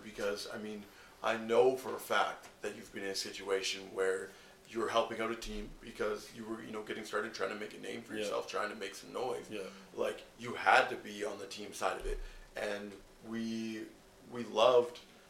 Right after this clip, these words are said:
Speaker 1: you know, uh, working with each other because we both kinda see eye to eye. We
Speaker 2: Yeah,
Speaker 1: want the best for
Speaker 2: we're
Speaker 1: the
Speaker 2: very
Speaker 1: kids.
Speaker 2: similar.
Speaker 1: Whenever it was strength time, whenever it was, you know, this, it was do exactly what he says
Speaker 2: Yeah.
Speaker 1: because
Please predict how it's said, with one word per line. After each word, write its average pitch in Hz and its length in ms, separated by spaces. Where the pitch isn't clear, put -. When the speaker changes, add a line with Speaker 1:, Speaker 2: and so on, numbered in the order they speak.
Speaker 1:
you 120 120
know, 107 300
uh, 107 360
working 143 280
with 123 160
each 113 160
other 147 240
because 117 420
we 139 160
both 120 360
kinda 110 160
see 113 200
eye 101 100
to 98 80
eye. 107 220
We 127 80
Speaker 2:
Yeah, 127 80
Speaker 1:
want 127 120
the 120 60
best 120 200
for 117 60
Speaker 2:
we're 117 60
Speaker 1:
the 113 60
Speaker 2:
very 117 180
Speaker 1:
kids. 104 100
Speaker 2:
similar. 104 300
Speaker 1:
Whenever 127 460
it 147 260
was 151 200
strength 139 500
time, 156 300
whenever 120 420
it 135 240
was, 127 400
you 131 100
know, 123 220
this, 131 340
it 143 180
was 120 240
do 147 180
exactly 131 480
what 117 180
he 120 160
says 151 380
Speaker 2:
Yeah. 98 160
Speaker 1:
because 117 320